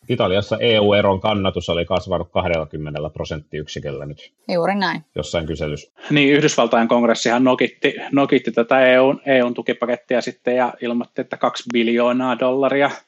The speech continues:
Speaker 3: Ää, mun mielestä oli ihan kuvaavaa, kun komission puheenjohtaja puhui, että Eurooppa tarvitsee uuden Marshall-paketin. Marshall-apuhan oli siis nimenomaan Yhdysvalloilta tullutta, tullutta,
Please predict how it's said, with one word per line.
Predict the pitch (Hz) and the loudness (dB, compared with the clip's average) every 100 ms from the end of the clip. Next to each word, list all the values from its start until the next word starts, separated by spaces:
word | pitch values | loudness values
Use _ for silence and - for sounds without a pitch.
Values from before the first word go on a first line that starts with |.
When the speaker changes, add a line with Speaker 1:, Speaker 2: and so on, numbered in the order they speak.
| _ _ - _ | _ _ -20 _
Speaker 3:
Ää, | 110 113 117 | 2 2 0
mun | 127 | -2
mielestä | 123 117 123 | -2 0 0
oli | |
ihan | 120 117 - | -2 -4 -4
kuvaavaa, | 151 143 131 110 110 110 | 0 4 4 4 2 0
kun | - 110 107 _ | -2 -6 -8 _
komission | - 117 - 113 101 | -2 -2 -2 -6 -6
puheenjohtaja | 117 110 101 - 107 | -4 -2 -4 -4 -4
puhui, | 101 113 110 | -4 -6 -6
että | 101 - | -6 -2
Eurooppa | 110 107 101 107 | -2 -2 -6 -4
tarvitsee | 107 104 - - | -2 -4 -8 -8
uuden | 104 107 | -6 -4
Marshall-paketin. | 110 113 - - 113 117 _ _ 113 - 120 151 139 - - - _ _ | -2 -2 -2 -2 -6 -6 _ _ -4 -2 -2 -2 -4 -10 -20 -20 _ _
Marshall-apuhan | 104 - 117 101 123 113 107 | -4 -2 -2 -2 -2 -4 -2
oli | 110 | -4
siis | 107 123 - | -4 -6 -4
nimenomaan | 120 113 110 113 | -2 2 2 0
Yhdysvalloilta | 117 - 113 117 113 | -4 -2 2 2 0
tullutta, | 135 127 123 156 - - - - - _ | 0 0 0 -2 -4 -12 -20 -18 -20 _
tullutta, | 131 127 120 - 127 | 4 4 2 0 -2